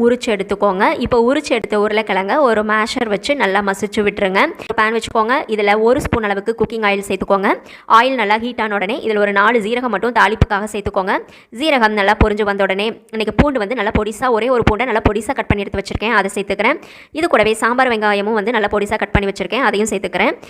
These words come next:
இது ரெண்டா, இது ரெண்டையுமே வந்து நல்லா வதக்கி விட்டுருங்க. இது வதங்கின உடனே இன்னைக்கு வந்து நம்ம உருளைக்கிழங்கு மசிச்சு எடுத்து வச்சிருக்கோம் இல்லையா, அந்த மசிச்சு வச்ச உருளைக்கிழங்கு இது கூட சேர்த்துக்கோங்க. உருளைக்கிழங்கையும் சேர்த்துட்டு ஃபஸ்ட்டு நல்லா வதக்கி விட்டுக்கலாம். கொஞ்சம் மஞ்சள் தூள்,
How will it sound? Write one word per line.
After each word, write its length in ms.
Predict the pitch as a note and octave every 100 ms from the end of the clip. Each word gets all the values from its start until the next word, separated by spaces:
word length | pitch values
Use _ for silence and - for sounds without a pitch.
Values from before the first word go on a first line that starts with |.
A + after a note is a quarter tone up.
| - C4
இது 60 | C4
ரெண்டா, 160 | C4 D#4 B3 A3
இது 120 | A3+
ரெண்டையுமே 300 | A3+ C4 B3+ A#3
வந்து 140 | G#3+ C#4
நல்லா 140 | G3+ A3
வதக்கி 240 | G3+ A#3 G#3+
விட்டுருங்க. 280 | G3 F#3+ C4+ - A3+
இது 100 | A3+ G#3
வதங்கின 340 | A3 C#4+ B3
உடனே 220 | G3+ C4+ A4+ - - _ -
இன்னைக்கு 220 | C#4 D4 A#3+
வந்து 140 | C4
நம்ம 160 | A3 G#3 -
உருளைக்கிழங்கு 440 | C4+ C#4+ B3+ A3 G#3+
மசிச்சு 280 | G#3 A3+ A3
எடுத்து 180 | G3+ G3
வச்சிருக்கோம் 340 | - G3+ G3
இல்லையா, 220 | F#3 A3 G3+ -
அந்த 160 | A3+ G#3+
மசிச்சு 280 | G#3+ A#3+ G3
வச்ச 200 | A#3+ D4
உருளைக்கிழங்கு 460 | A#3+ B3+ A3 G3 G3
இது 80 | G3 G3+
கூட 80 | G3+
சேர்த்துக்கோங்க. 420 | G3+ - G3 A3 E4+ - - - _ _ -
உருளைக்கிழங்கையும் 520 | D4 D4+ B3+ A#3 B3+ A3
சேர்த்துட்டு 300 | F#3 A3 D#4+
ஃபஸ்ட்டு 260 | B3+ - A#3+
நல்லா 140 | G#3 A3
வதக்கி 200 | G#3+ A#3 G#3
விட்டுக்கலாம். 360 | G3+ G3 C#4+ - _ _ _ _ _ _ _ _ _ _ - - B3
கொஞ்சம் 300 | B3 A#3 G#3
மஞ்சள் 300 | G3 A#3+ A3
தூள், 140 | B3+